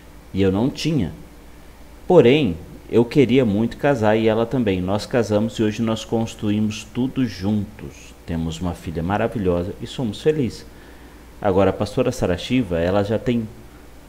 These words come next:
perto dos quarenta anos e não namora. E acho que vai ficar pra titia. Porque talvez essa é a forma dela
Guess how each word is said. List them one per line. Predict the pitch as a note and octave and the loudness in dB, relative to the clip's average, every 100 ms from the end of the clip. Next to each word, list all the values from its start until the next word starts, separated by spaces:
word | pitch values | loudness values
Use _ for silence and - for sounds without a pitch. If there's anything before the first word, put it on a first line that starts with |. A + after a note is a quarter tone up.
| - - | -10 2
perto | C3 C#3 G#2+ | 2 2 -2
dos | G2+ - | -6 -2
quarenta | A2+ G2+ A#2 A#2+ | 0 2 0 2
anos | F#2+ F#2+ F#2+ - - - - - - - | 2 2 -2 -8 -18 -20 -20 -20 -20 -8
e | D#3 | 0
não | B2+ G#2+ B2 | 2 4 2
namora. | C#3 A#2 G2 E2+ D#2 - - - - - - - | 2 4 4 2 0 -6 -18 -20 -20 -20 -20 -8
E | C3 D3+ | 0 4
acho | G#2 G#2+ - | 4 2 -2
que | C3+ | -2
vai | C#3 | 0
ficar | B2 - G#2 | -2 0 0
pra | - | 0
titia. | G#2 D3+ - F#3+ F#2+ - - - - - - - - - - | -4 -4 -4 -2 -2 -4 -18 -20 -20 -20 -20 -20 -20 -12 -2
Porque | F#2+ G#2+ | 0 0
talvez | - A#2+ A2 F#2 G2+ B2+ - - | 4 4 4 2 2 0 -6 2
essa | G2+ B2+ - | 4 4 4
é | C#3 | 2
a | |
forma | C3+ B2+ B2 B2 | 2 0 2 2
dela | F#2+ F2+ G2+ A#2+ | 2 2 2 -2